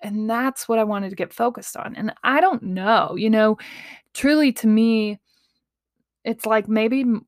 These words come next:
maybe most people aren't unhappy. Maybe most people are actually doing what they wanna do. And I'm just gonna keep posing the question because I think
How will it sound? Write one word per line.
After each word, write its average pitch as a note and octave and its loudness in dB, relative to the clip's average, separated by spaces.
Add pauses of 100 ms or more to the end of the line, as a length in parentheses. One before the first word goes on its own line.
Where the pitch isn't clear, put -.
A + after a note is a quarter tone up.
(140)
maybe G#3+ 0
most A3 2
people G#3 -6
aren't B3 -4 (140)
unhappy. - -10
Maybe G#3+ -6
most G#3 0
people - -10
are A3 4
actually F#3 -4
doing G3 -10
what F#3 -16
they E3+ -10
wanna G3 -12
do. G3 -4 (400)
And A3 2 (220)
I'm B3+ 4
just F4+ 0
gonna C#4 4
keep - -6 (120)
posing A3+ 0
the F3+ -6
question - -8
because G#3 -6 (560)
I C4 -4
think B3 -2